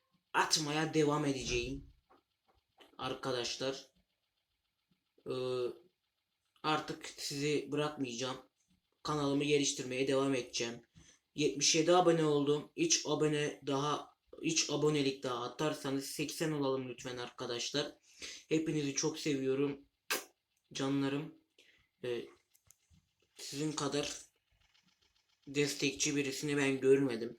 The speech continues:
Daha açalım. İki hafta oldu. İki haftada seksen abone olmamız çok güzel olur gerçekten.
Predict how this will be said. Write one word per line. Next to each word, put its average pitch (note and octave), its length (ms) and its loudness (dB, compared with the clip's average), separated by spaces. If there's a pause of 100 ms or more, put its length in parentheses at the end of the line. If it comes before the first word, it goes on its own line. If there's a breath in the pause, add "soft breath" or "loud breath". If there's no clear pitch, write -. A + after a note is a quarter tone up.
(320 soft breath)
Daha C#3+ 160 2
açalım. D#3 540 2
İki C#3 240 0
hafta D3 300 0
oldu. D#3 360 2
İki C3+ 200 -2
haftada C#3 540 0
seksen C#3+ 440 -2
abone B2 320 -2
olmamız B2+ 480 -4
çok - 360 -6
güzel C#3 180 0
olur C3 200 0
gerçekten. A#2+ 800 -4